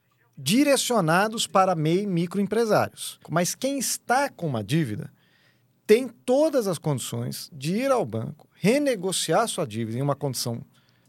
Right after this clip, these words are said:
melhor, uma condição de desconto,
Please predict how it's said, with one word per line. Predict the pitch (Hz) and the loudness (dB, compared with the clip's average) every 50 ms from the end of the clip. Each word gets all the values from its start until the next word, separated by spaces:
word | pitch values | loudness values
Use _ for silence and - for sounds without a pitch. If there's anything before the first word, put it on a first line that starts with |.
| _ _ - | _ _ 2
melhor, | 147 165 196 180 147 135 139 151 165 185 208 - - _ | 6 6 6 6 6 6 6 6 6 4 2 -2 -6 _
uma | - 135 139 127 | -12 -10 -10 -8
condição | - 143 135 127 - - - 127 | -6 -6 -6 -6 -6 -6 -6 -4
de | 120 117 | -6 -6
desconto, | 120 120 117 - - - - 143 151 151 156 165 165 - - 175 | -6 -4 -4 -4 -2 2 4 6 6 6 4 0 -4 -6 -8 -8